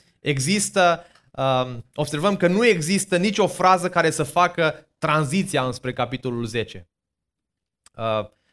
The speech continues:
să spună, „După aceste lucruri”, sau un alt reper care să ne ajute să înțelegem mai exact contextul capitolului zece,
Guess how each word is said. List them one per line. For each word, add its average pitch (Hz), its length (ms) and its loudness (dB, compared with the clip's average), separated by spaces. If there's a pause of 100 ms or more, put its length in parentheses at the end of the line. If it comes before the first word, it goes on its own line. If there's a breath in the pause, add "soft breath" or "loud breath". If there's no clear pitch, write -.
(180)
să 156 120 0
spună, 156 340 -2
„După 196 340 2
aceste 185 400 2
lucruri”, 190 680 2 (180 soft breath)
sau 147 340 2
un 143 100 0
alt 180 220 4
reper 165 380 4
care 165 200 2
să 151 120 -2
ne 147 100 0
ajute 170 320 0
să 170 100 0
înțelegem 156 600 0 (120)
mai 147 200 2
exact 156 340 2
contextul 156 720 0
capitolului 131 640 0
zece, 107 460 -6